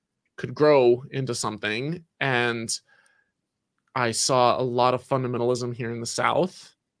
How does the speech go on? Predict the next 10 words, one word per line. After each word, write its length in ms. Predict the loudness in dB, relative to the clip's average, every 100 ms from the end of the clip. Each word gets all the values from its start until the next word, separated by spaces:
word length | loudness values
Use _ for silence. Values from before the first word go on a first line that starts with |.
| _
and 260 | -4 -2 0
right 200 | 2 2
around 180 | 2 -2
this 160 | -4 -8
time, 300 | -10 -10 -8
Trump 280 | -6 -6
was 140 | -6 -4
getting 260 | -4 -2
elected, 640 | -4 -4 -6 -6 -2 -2 -4 _ _ _ _ _ _ _ _
and 440 | -4 -2 -2 -6